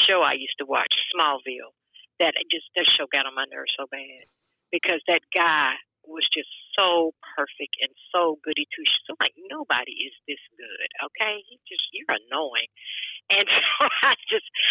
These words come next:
I just couldn't, you know, and I've seen movies like that where, you know, the character is just too perfect and too, you know, and I don't wanna read a novel like that.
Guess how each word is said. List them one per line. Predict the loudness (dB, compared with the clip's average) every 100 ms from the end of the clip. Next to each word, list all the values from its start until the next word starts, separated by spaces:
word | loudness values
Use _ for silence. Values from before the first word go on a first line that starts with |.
| 4 2 4
I | 4 4
just | 2
couldn't, | 2 2 4
you | 4
know, | 4 4
and | 4 4
I've | 2 2 2
seen | 4 4
movies | 4 2 4
like | 0 2 -2
that | -2 -4 -10 -14 _ _ _ _ _ _
where, | 0 4 4
you | 4 2 0
know, | 0
the | 2
character | 2 2 2 0
is | 2 2
just | 0 -8 -12 -2 0 0
too | -2 -4 -6
perfect | -2 -2 -2 -10 -14
and | -16 -8
too, | -8 -8 -14 -16 -16 -8
you | -2 0
know, | 2 2
and | 2 2
I | 2 2
don't | 4 2
wanna | 2
read | 2 0
a | 2
novel | 2 2 0
like | -2 -2 -4
that. | -4